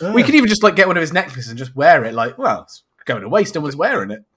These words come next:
Speaker 2: It would great to, it'd be great to go to all those lovely spiritual places, like in, um,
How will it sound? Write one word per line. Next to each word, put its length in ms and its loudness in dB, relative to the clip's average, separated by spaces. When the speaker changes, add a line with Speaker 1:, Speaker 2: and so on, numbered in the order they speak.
Speaker 2:
It 100 -2
would 120 0
great 260 2
to, 80 -6
it'd 120 -2
be 100 -6
great 220 -2
to 100 -10
go 140 -2
to 160 -8
all 60 -4
those 200 -6
lovely 220 -2
spiritual 500 -4
places, 460 -4
like 240 -8
in, 140 -6
um, 460 -8